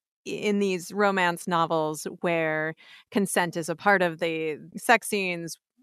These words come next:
where these relationships are aspirational, it does make me think of the number of women that I have in my life who have confessed to me that romance novels are where they learned about sex because of inadequate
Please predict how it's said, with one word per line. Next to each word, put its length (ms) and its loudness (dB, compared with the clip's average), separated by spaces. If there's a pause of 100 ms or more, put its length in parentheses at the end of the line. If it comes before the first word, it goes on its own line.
where 380 2
these 240 -4
relationships 640 0
are 160 0
aspirational, 800 -2
it 80 -4
does 240 4
make 200 -2
me 100 -6
think 320 -8
of 140 -4
the 80 -4
number 420 0
of 100 -6
women 320 -4
that 120 -4
I 140 -2
have 220 -2
in 100 -2
my 160 -2
life 300 0
who 80 -6
have 180 -6
confessed 520 -6
to 80 -6
me 300 -6 (360)
that 420 4 (720)
romance 380 4
novels 340 2
are 180 2
where 440 6
they 220 2
learned 480 0
about 420 4
sex 540 -2 (120)
because 440 -2
of 200 -2
inadequate 600 -2